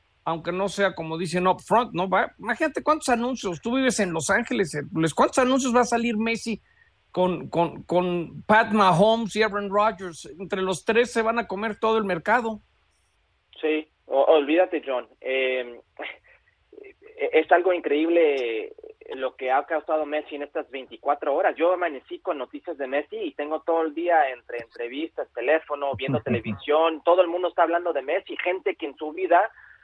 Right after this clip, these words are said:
Speaker 2: ha hablado de fútbol quiere saber de Messi. Yo lo puedo poner como en el dos mil siete, que yo estaba en la liga de Major League Soccer, cuando llegó David Beckham.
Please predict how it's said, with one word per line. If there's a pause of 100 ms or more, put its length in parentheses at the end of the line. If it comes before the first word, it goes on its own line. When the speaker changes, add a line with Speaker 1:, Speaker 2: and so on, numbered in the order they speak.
Speaker 2:
ha
hablado
de
fútbol
quiere
saber
de
Messi. (520)
Yo
lo
puedo
poner
como (160)
en
el
dos
mil (100)
siete,
que
yo
estaba
en
la
liga
de
Major
League
Soccer,
cuando
llegó
David
Beckham.